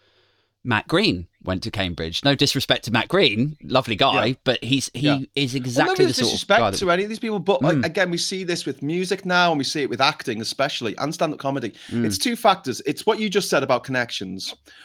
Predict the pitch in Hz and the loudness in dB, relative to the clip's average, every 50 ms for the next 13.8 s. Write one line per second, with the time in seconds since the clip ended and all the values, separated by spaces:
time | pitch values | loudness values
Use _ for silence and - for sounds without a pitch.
0 | - _ - 165 185 208 247 294 269 - - - 160 117 110 107 104 - _ _ | -10 _ 2 4 6 6 6 6 4 2 0 2 0 0 0 -2 -6 -10 _ _
1 | _ _ _ _ _ - 170 180 180 180 - - - - - _ - - - 180 | _ _ _ _ _ -2 0 0 -2 -2 -2 -2 -4 -4 -6 _ -20 -20 -10 -6
2 | - - 208 214 214 208 220 240 262 269 254 - - 240 - - - 208 190 196 | -2 2 2 4 4 4 4 4 4 4 4 2 2 0 0 0 2 2 2 4
3 | 202 196 185 175 - 139 143 151 143 - - - 156 127 113 98 95 - - - | 4 4 2 2 2 4 4 4 4 4 2 4 4 4 4 2 -2 -8 -12 -16
4 | - _ _ _ - 156 - - - - - 226 220 214 208 208 196 185 185 185 | -20 _ _ _ -10 -8 -6 -4 -4 0 2 2 2 4 2 2 2 2 2 2
5 | 170 139 110 98 104 - - - _ - - - 180 170 180 190 202 202 185 - | 2 0 -2 -2 -4 -6 -8 -8 _ -4 -2 0 0 0 0 0 0 -2 -2 -4
6 | 185 170 143 170 165 - 160 156 156 156 151 147 147 143 131 120 113 90 - - | -4 0 2 2 2 2 2 0 0 0 0 0 2 2 0 0 -2 -4 -10 -10
7 | - _ _ _ _ _ - 123 117 131 - - 156 165 175 214 185 - 185 170 | -14 _ _ _ _ _ -10 -10 -8 -4 -2 0 0 2 0 0 -2 -2 0 0
8 | 156 151 139 131 147 147 147 143 147 143 - - 120 120 104 120 113 113 110 117 | 2 2 2 2 2 2 2 2 2 0 0 0 0 0 0 0 0 0 0 0
9 | - 107 110 107 113 110 120 139 147 - - - 151 139 135 139 - - 104 107 | -2 -4 -6 -6 -6 -4 -2 -2 -2 -4 -6 -4 0 2 4 4 2 2 -2 -6
10 | 110 104 - - 160 156 156 151 151 147 - 123 123 123 123 120 113 104 - 131 | -8 -8 -8 -6 -6 -4 -4 -4 -4 -4 -6 -6 -4 -4 -4 -4 -4 -4 -4 -4
11 | 120 120 _ - - - - - _ _ _ _ _ _ _ - 165 151 175 175 | -6 -6 _ -16 -20 -20 -20 -20 _ _ _ _ _ _ _ -4 2 6 8 8
12 | 165 127 180 170 180 180 180 180 - _ - 165 160 147 156 156 156 147 - 151 | 8 8 6 6 6 6 4 0 -4 _ 0 2 2 4 2 2 0 -2 -2 -2
13 | 147 143 135 127 131 _ _ _ - 127 127 117 95 92 - | 0 0 -2 -4 -6 _ _ _ -8 -4 -4 -4 -4 -6 -10